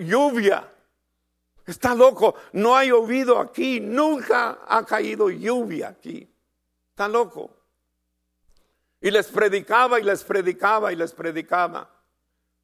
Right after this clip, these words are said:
"Arrepiéntense, sálvense, porque el juicio de Dios ahí viene". Y seguía construyendo, y seguía construyendo él y su familia. Y se pasó el tiempo.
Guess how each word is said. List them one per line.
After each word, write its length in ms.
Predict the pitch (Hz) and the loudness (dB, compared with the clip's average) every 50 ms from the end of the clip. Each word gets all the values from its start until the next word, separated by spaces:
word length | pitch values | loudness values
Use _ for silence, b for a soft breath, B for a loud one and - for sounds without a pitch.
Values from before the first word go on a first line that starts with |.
| _ _ _ - | _ _ _ 0
"Arrepiéntense, 1000 | - 196 190 196 196 160 - 190 233 254 269 262 214 220 220 202 147 175 180 | 2 4 6 4 4 2 2 2 4 4 4 2 2 0 0 2 2 -2 -2
sálvense, 680 | - - 220 226 262 285 285 247 240 226 196 - 214 208 | 0 2 2 4 4 4 4 2 2 2 2 0 0 0
porque 300 | 208 - 208 202 175 190 | 2 2 0 0 2 0
el 100 | 196 170 | -2 -2
juicio 400 | - 208 254 233 160 - 226 226 | 0 -2 -4 -4 0 0 0 2
de 140 | 214 208 202 | 2 0 0
Dios 340 | 190 214 226 240 226 - - B B B | 2 2 2 2 2 0 -4 B B B
ahí 160 | 214 220 220 | 4 4 4
viene". 460 | 190 196 220 226 247 269 262 254 233 196 | 4 2 4 6 6 6 6 4 0 2
Y 180 | 190 190 180 | 2 0 -4
seguía 460 | - - 196 202 196 208 220 220 214 | 0 0 0 0 2 2 0 0 0
construyendo, 720 | - 214 220 202 - - 208 208 214 220 226 214 196 180 160 - B B B B | 0 -2 -2 -2 -2 -6 -4 0 2 2 2 0 -2 -4 -4 -4 B B B B
y 80 | 190 175 | -8 -2
seguía 380 | - 190 185 185 208 208 196 | 0 0 0 4 2 2 2
construyendo 760 | 208 190 202 175 - 180 180 180 180 185 170 156 143 143 147 | 2 -2 -4 -4 -2 -4 -4 -2 -2 -2 -2 -2 -4 -4 -2
él 160 | 151 160 156 | -2 -4 -4
y 60 | 151 | -8
su 120 | 139 - - | -14 -16 -20
familia. 540 | _ - 139 131 139 143 - - - 120 - _ _ _ _ _ _ _ _ _ _ _ _ _ _ _ _ _ _ _ _ _ _ _ _ | _ -10 -8 -8 -8 -14 -16 -18 -20 -20 -20 _ _ _ _ _ _ _ _ _ _ _ _ _ _ _ _ _ _ _ _ _ _ _ _
Y 80 | 135 | -14
se 140 | 123 160 156 | -4 -4 -4
pasó 340 | - - 147 147 - 180 185 | 2 2 2 2 4 0 0
el 140 | 180 156 - | 0 0 -4
tiempo. 520 | 170 180 175 170 151 - - 113 - - | -4 -4 -2 -4 -6 -10 -12 -16 -16 -16